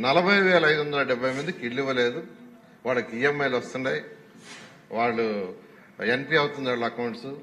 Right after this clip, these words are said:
ఇప్పుడు యాక్చువల్గా మనం కంప్లీట్ చేయాలని బ్యాంకులో పోతే బ్యాంక్ వాళ్ళు మీరు కూడా అగ్రిమెంట్లో ఉండారు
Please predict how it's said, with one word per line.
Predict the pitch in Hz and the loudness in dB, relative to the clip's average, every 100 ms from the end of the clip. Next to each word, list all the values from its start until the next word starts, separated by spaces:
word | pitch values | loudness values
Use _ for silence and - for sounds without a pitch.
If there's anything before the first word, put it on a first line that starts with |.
| - - - - - 151 | -18 -20 -20 -20 -18 -16
ఇప్పుడు | - 233 202 | -2 6 6
యాక్చువల్గా | 175 - 190 180 156 143 160 - - - 104 | 6 2 -2 2 2 2 -2 -8 -18 -14 -2
మనం | 131 185 185 | 2 2 4
కంప్లీట్ | 170 170 190 - | 2 2 -2 2
చేయాలని | 175 160 156 123 | 4 4 2 2
బ్యాంకులో | 143 - 160 147 139 | 2 2 -2 0 -2
పోతే | 135 131 139 113 120 - - - - | -6 -2 0 0 -2 -6 -18 -20 -6
బ్యాంక్ | 123 147 160 165 | -2 -2 0 2
వాళ్ళు | 143 120 117 175 - - - - - - 123 | 2 0 -2 -6 -12 -20 -20 -20 -20 -8 -2
మీరు | 165 165 | 0 4
కూడా | 160 156 143 123 117 - 113 | 4 6 4 2 -2 -6 -6
అగ్రిమెంట్లో | 120 151 151 143 131 | -2 -2 -2 -2 -2
ఉండారు | 131 131 | 0 0